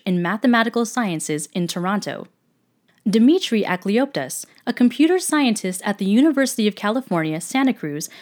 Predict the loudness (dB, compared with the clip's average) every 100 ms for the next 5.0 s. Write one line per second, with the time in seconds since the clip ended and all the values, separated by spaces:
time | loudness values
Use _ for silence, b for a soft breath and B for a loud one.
0 | B 0 2 4 2 0 -4 0 0 2
1 | 2 6 6 6 4 0 -2 0 2 2
2 | 2 0 -4 -2 0 0 -2 -4 -4 -8
3 | -8 -6 -4 0 0 0 0 0 0 -2
4 | 2 2 2 0 0 0 -2 -4 -8